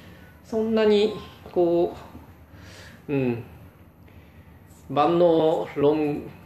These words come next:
側でもなければ、冬が来るとか思ってるわけでもないぐらいの、まあ、そんくらいですね。ただ、自分が研究者になりたいかっていうのもまた違くて、えー、違う問題で。だから、ブームとか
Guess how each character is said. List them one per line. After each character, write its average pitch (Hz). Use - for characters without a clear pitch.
側 143
で 156
も 139
な 131
け 131
れ 120
ば、 113
冬 151
が 143
来 151
る 135
と 127
か 127
思 123
っ 127
て -
る 123
わ 120
け 131
で 120
も 117
な 117
い 117
ぐ 113
ら 120
い -
の、 -
ま 160
あ、 -
そ 139
ん 143
く 160
ら 143
い -
で 147
す 143
ね。 -
た 277
だ、 214
自 143
分 415
が 392
研 359
究 359
者 180
に 156
な 143
り 165
た 185
い 156
か 131
っ -
て -
い 127
う 123
の 123
も 120
ま 120
た -
違 135
く 139
て、 131
え -
ー、 151
違 -
う 139
問 143
題 135
で。 131
だ 156
か 139
ら、 135
ブ 254
ー 381
ム 156
と 143
か 135